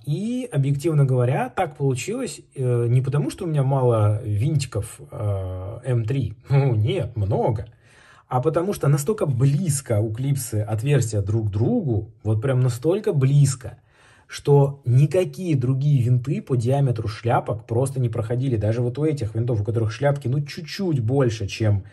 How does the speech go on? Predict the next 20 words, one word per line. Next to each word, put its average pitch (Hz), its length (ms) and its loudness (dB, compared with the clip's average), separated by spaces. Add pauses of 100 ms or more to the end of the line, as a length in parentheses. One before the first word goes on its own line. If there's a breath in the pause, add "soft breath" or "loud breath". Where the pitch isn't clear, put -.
(360 loud breath)
э, 104 240 2
диаметры 107 540 0
их, 110 460 -6
э, 101 800 -8 (560)
резьбовых 117 580 0 (840)
частей, 160 600 -4 (800)
ну, 120 60 2
вот 160 180 2
так 123 160 0
вот 104 100 -6
практически 120 440 -4
соприкасаются. 120 960 -4 (520 loud breath)
То - 60 -2
есть 110 160 0
тот 262 160 -6
человек, 220 460 2
который 165 300 2
это 147 100 0
придумал, 143 840 0
э, 113 560 -2